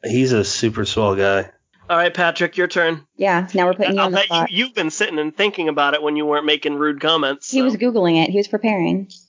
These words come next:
Speaker 3: <laughs>
Speaker 1: I, <laughs> all right, so you guys already listed all the books that I, for this year. I've read other books that didn't come out this year, but we're sticking on twenty twenty releases, right?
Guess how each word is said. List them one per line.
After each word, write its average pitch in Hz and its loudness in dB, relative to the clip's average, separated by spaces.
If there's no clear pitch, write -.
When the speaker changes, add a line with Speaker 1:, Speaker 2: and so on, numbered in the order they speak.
Speaker 3:
<laughs> - -6
Speaker 1:
I, 131 0
<laughs> - -18
all 135 2
right, 120 2
so 135 2
you 139 -2
guys 165 2
already 160 4
listed 123 0
all 120 2
the 110 -4
books 117 -2
that 113 0
I, 113 2
for 120 2
this 131 0
year. 104 0
I've 110 -2
read 135 2
other 120 2
books 117 -2
that 107 -2
didn't 107 0
come 104 0
out 107 0
this 107 -2
year, 101 2
but 101 0
we're 104 0
sticking 107 -2
on 95 0
twenty 101 0
twenty 110 0
releases, 101 -2
right? 101 2